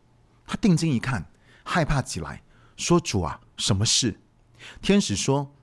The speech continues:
：“你的祷告和善行已经达到神面前，蒙他纪念了。现在你要派人到约帕去，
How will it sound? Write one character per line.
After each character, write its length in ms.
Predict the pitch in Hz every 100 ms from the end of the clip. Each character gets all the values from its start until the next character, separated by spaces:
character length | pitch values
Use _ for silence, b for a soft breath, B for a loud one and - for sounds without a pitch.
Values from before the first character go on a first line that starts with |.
| _
：“你 100 | 117
的 100 | 135
祷 220 | - 90
告 240 | 85 143 120
和 180 | - 110
善 260 | - 156
行 360 | 113 - 78 92 B B -
已 80 | 113
经 200 | 147 151
达 300 | - 101 117
到 220 | 151 127
神 240 | - 101
面 240 | 101 120 101
前， 320 | - - 87 B B B
蒙 180 | 98 113
他 180 | 131 131
纪 200 | - 135
念 200 | 113 104
了。 220 | 80 - _ _ _ B B B
现 380 | - - 165 123
在 260 | 127 - B -
你 100 | 120
要 120 | 143
派 300 | - - 165
人 360 | 98 87 87 -
到 180 | 151 117
约 180 | 117 123
帕 220 | 131 117
去， 320 | - 110